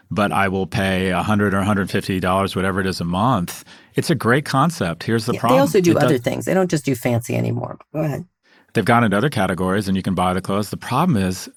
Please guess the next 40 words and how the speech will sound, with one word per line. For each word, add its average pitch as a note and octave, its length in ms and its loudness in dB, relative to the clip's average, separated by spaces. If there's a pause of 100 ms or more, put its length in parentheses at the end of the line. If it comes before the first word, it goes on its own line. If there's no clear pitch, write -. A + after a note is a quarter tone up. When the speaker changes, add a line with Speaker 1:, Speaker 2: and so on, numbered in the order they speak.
Speaker 1:
I G2 140 -2
don't A#2 100 2
know A2+ 60 2
if F#2+ 80 -4
it's F2+ 120 -6
operational F#2+ 580 -2
on F2+ 100 0
the F2 60 -8
supply F#2+ 260 -4
chain. C#3 400 -2
The - 80 -6
business A#2+ 400 -2
just - 220 -4
doesn't F2 260 -4
work. A2 540 -4 (600)
I - 60 0
mean, A#2 180 6
the A2+ 80 4
numbers D3 380 4
don't C3 240 0
lie G#2+ 280 2
here. C3 300 2
They G2 140 0
have A2+ 220 0
not A#2+ 180 2
figured A2+ 300 0
out G#2+ 160 2
a - 20 -2
way F#2+ 220 0
to - 100 -6
not F#2+ 220 0
hemorrhage F#2+ 480 -4
money. C3 400 0 (680)
And A#2 200 2
so, A2 400 2 (420)
uh, - 220 -10
by D3 200 6
the D3+ 80 4
way, C#3 220 4 (160)
uh, C3 120 -4